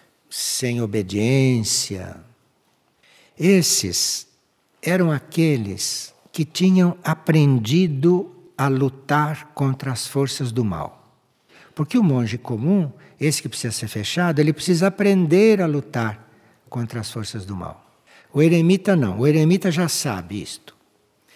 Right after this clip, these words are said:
O eremita já sabe lutar contra essas forças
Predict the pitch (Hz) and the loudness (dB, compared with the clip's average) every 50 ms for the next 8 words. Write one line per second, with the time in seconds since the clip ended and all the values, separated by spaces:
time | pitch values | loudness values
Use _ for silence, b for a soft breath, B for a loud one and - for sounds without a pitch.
0 | b b b - 123 131 143 143 156 185 190 - 185 160 131 151 143 - - - | b b b -6 -2 0 0 2 4 2 2 2 -2 -2 -2 -2 -4 -4 -4 -2
1 | 170 175 160 165 143 135 131 - - - 165 170 160 165 - 143 127 - 123 110 | -2 -2 0 0 0 0 -2 -2 -2 -2 -2 0 -2 -2 -2 -4 -2 -2 -4 -6
2 | - - 147 135 - - 202 208 220 208 - - 226 202 - - - - | -4 -4 -4 -4 -4 0 2 2 2 2 -2 -6 -8 -8 -8 -10 -12 -14